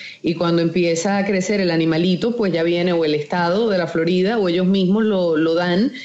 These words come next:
Y entonces en este santuario es interesante porque los ves muy de cerca. O sea, como son animales, vamos a decir que semidomesticados, porque vivieron con una familia humana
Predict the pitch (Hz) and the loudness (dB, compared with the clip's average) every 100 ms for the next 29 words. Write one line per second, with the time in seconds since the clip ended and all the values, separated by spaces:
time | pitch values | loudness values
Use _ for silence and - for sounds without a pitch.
0 | - - 202 196 262 262 233 226 262 247 | -18 -4 -2 0 0 0 0 -2 -2 0
1 | 233 226 214 254 277 - 202 214 233 226 | 0 0 0 0 0 -2 0 0 0 0
2 | 220 214 233 240 214 202 190 190 196 220 | 0 0 0 -2 -2 0 0 2 2 2
3 | 247 196 185 190 175 - - - - - | 2 0 0 -2 -2 -6 -10 -14 -20 -6
4 | 208 202 190 185 202 247 226 202 247 247 | -2 0 0 2 0 2 2 2 0 -2
5 | - 190 226 220 190 226 208 - 220 214 | -2 0 2 0 -2 -2 -4 -4 -2 0
6 | 214 214 202 196 190 190 190 180 180 202 | 2 2 2 2 0 -2 -2 0 0 0
7 | 226 220 196 180 175 175 180 208 214 190 | -2 -2 0 0 2 2 0 0 0 0
8 | 202 208 185 185 196 196 190 190 226 | 0 0 2 2 2 2 2 0 0